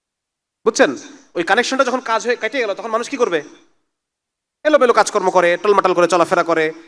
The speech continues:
কোনো কিছুর উপর কোনো কিছু কন্ট্রোল থাকে না, হ্যাঁ? এই জিনিসটা তখন ঘটে যায়। তো এখানে মদ, বিজ্ঞানীরা গবেষণা করে দেখছেন, একইভাবে যে ব্যক্তি গান শোনে,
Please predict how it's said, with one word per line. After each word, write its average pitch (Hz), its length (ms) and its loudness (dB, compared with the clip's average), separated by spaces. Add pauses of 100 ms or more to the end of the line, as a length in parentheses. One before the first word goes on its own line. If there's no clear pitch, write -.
(160)
কোনো 202 120 0
কিছুর 196 180 -8
উপর 190 120 -10
কোনো 190 140 -10
কিছু 185 120 -14
কন্ট্রোল 196 340 -8
থাকে 170 220 -14
না, 160 240 -6 (340)
হ্যাঁ? 294 200 -2 (140)
এই 214 120 -2
জিনিসটা 180 260 -8
তখন 170 200 -6
ঘটে 151 220 -4
যায়। 104 140 -8 (880)
তো 170 80 -2
এখানে 254 440 4 (880)
মদ, 220 320 0 (220)
বিজ্ঞানীরা 214 300 -8
গবেষণা 208 280 -8
করে 214 120 -6
দেখছেন, 180 360 -10
একইভাবে 240 560 -2
যে 196 140 -2
ব্যক্তি 247 540 -4 (420)
গান 269 220 6
শোনে, 180 340 0